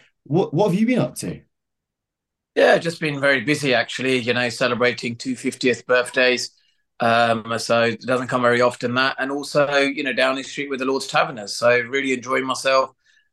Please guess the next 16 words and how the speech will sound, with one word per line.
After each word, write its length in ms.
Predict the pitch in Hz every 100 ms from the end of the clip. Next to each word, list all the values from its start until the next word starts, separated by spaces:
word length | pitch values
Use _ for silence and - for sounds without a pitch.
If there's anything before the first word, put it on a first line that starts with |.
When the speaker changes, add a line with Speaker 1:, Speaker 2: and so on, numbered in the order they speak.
| -
Speaker 2:
uh, 220 | 117 120
having 220 | 113 127
a 40 | 123
great 300 | 135 139 131
time 380 | 127 127 127 120
promoting 460 | - 120 127 127 120
sorts 320 | 127 117 123
of 80 | 113
charitable 460 | 123 123 104 120
work. 340 | 120 123 117 123
Um, 340 | 123 120 117 _ _ _
so, 280 | - 143 135
yeah, 200 | 147 147
it's 100 | -
been 140 | 131
brilliant. 320 | 104 139 113